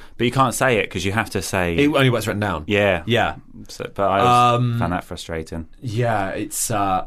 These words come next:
Speaker 2: there's, there's probably another way of wording it, but not where it wouldn't be the year.
Speaker 1: Yeah.
Speaker 2: Um, but it's, uh,
Speaker 1: It was actually rapes,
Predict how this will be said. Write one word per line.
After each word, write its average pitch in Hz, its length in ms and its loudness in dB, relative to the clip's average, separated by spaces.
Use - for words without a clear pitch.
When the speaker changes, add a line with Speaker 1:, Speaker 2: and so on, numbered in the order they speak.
Speaker 2:
there's, 123 220 -2
there's 190 180 -2
probably 262 200 0
another 202 220 0
way 165 160 2
of 120 100 -4
wording 139 320 0
it, 120 100 -4
but 117 160 -4
not 127 260 2
where 127 120 2
it 117 60 0
wouldn't 120 180 -2
be 104 80 -2
the 98 120 -4
year. 95 400 -2
Speaker 1:
Yeah. 90 300 0
Speaker 2:
Um, 101 600 2
but 98 420 0
it's, - 400 -4
uh, 82 380 -2
Speaker 1:
It 113 60 0
was 104 100 2
actually 90 400 0
rapes, - 560 -4